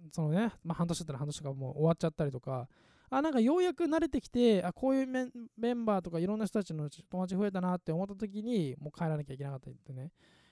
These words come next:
えー、することってね、結構あると思うんですよ。んで、あのー、僕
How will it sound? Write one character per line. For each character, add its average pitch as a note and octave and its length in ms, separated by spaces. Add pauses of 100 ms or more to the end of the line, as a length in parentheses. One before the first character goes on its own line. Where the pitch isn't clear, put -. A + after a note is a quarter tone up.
(120)
え C#3 400
ー、 - 20
す - 120
る F3+ 80
こ F#3 80
と F#3 80
っ - 20
て - 120
ね、 C3+ 160
結 F#3 100
構 - 120
あ B3 80
る C#4+ 80
と F#3 140
思 C#3+ 180
う - 20
ん C3 40
で A#2+ 60
す - 120
よ。 A#2+ 160 (840)
ん G#3+ 160
で、 A#3 340 (500)
あ E3 140
の D#3+ 720
ー、 - 80
僕 F#3+ 280